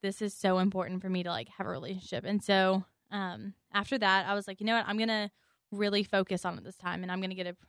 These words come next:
I have a prayer journal already. I'm gonna use it this time, and I'm gonna read my Bible every night and really get into it and try."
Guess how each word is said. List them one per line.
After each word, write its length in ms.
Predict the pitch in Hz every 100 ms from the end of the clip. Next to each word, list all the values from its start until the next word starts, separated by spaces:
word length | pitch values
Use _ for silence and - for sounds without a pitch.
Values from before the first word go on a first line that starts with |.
| -
I 60 |
have 80 | 190
a 60 | 185
prayer 220 | 247 254
journal 300 | 247 254 254
already. 300 | 240 220 196
I'm 100 | 190
gonna 140 | 185
use 240 | 190 233 226
it 100 | 214
this 160 | 220
time, 440 | - 220 208 202 202
and 260 | 190 185 180
I'm 80 | 185
gonna 160 | 180
read 140 | 180 185
my 120 | 175
Bible 280 | 190 202 208
every 180 | 208
night 240 | 208 196 190
and 180 | 190 202
really 220 | 214 214
get 140 | 208
into 220 | 196 185 190
it 80 |
and 100 | 180 170
try." 240 | 175